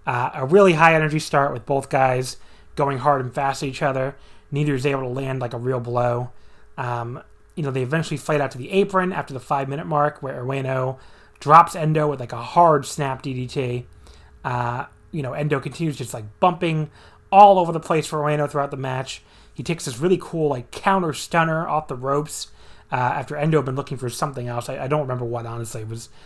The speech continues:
maybe, like, a suplex off there or something. But then he also takes this, like, really, like, awesome flying bump right on his neck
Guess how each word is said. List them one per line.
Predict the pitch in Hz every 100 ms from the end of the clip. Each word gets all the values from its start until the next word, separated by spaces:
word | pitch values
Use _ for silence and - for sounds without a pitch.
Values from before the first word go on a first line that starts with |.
| - -
maybe, | 131 127
like, | 110
a |
suplex | 113 - 139 160 151
off | 160 151
there | 160
or | 156
something. | - 156 151 156 - - - - - -
But | 131
then | 151 139 139 147 - -
he | 135 143 135 - -
also | 180 185
takes | - 156 -
this, | 135
like, | 127 117
really, | 135 196 185 143
like, | 131 117 -
awesome | 160 147 156 123 120 - -
flying | - - 160 185 160
bump | 127 156 147
right | 139 165
on | 147
his | 113 120
neck | 135 127 -